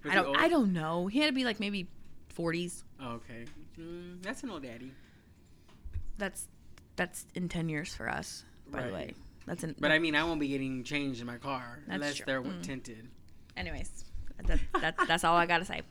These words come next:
Speaker 2: That's all I gotta say.
Speaker 1: Dang, you had it better than I did.
Speaker 2: No, I did not.
Speaker 1: <laughs>
Speaker 2: That was disgusting. Oh, I got my air conditioning fixed, finally.
Speaker 1: I, I could feel it.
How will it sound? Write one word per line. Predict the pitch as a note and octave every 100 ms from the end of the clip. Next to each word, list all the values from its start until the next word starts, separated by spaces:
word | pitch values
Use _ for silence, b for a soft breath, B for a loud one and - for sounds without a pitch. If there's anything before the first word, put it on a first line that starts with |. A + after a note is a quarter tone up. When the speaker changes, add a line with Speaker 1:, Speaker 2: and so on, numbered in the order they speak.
| -
Speaker 2:
That's | E3 E3+
all | E3
I | E3+
gotta | E3 E3+
say. | - - - - B B B B B -
Speaker 1:
Dang, | E3+ G#3 A#3+ A#3+ A3+
you | B3+
had | A#3+
it | G3
better | G#3+
than | G#3+ A3 A3
I | A3 B3
did. | A#3 G#3 D3+
Speaker 2:
No, | G3+
I | B3+
did | A3 E3+
not. | E3 F#3 E3 - - -
Speaker 1:
<laughs> | D4+
Speaker 2:
That | C4+ C4+ E4+ - - D4 D#4+ F#3+
was | A3+
disgusting. | - F3+ - D3 - - D3
Oh, | B3+
I |
got | B3
my | A3+
air | F3+
conditioning | G#3+ A3+ G#3+ G#3+
fixed, | G#3 G#3 - -
finally. | F3+ F3 F3+ G#3 -
Speaker 1:
I, | C#3
I | C#3
could | C#3 -
feel | C3 B2
it. | A#2+